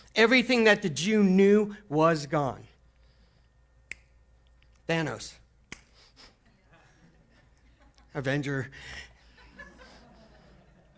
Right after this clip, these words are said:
This book, unlike, I think, any other in the New Testament, parallels Isaiah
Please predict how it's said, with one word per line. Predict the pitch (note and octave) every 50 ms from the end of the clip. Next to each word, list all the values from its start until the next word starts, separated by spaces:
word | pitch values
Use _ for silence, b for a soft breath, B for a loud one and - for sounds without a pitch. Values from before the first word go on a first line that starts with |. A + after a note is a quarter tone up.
| _ _ _ _ _ _ _ _ _ _ _ _ _ _ _ _ _ _ _ _ _ _ _ _ _ _ _ _ _ _ _ _ _ _ _ _ _ _ _
This | A#2+ C3 D3+ G#3 A#3+ A#3+ -
book, | - - G3+ F3 D3+ C3+ - - - - - _ _ _ _ _ _ _ _
unlike, | - E3 D#3+ D#3+ D#3 D#3 D#3 D3 - - - - _ _ _ _
I | E3+ F#3 G3
think, | G3+ - D#3 D3 C#3+
any | - E3 E3 D#3+ D#3+
other | D#3 D#3 D#3 D3
in | C#3+ C3+
the | C3+
New | C3 C#3 D#3 F#3
Testament, | F#3+ - D3+ C3+ B2 - - C3+ B2+ B2 - - b b b b b b b b b b _ _ _ _ _ _
parallels | - F#3 F#3 G3 F#3+ F3 E3 D#3 D3+ D3 C#3 D3+
Isaiah | C#3+ C3+ B2+ C3 D#3 D#3 D#3+ D#3+ C#3+ B2 A#2 A#2+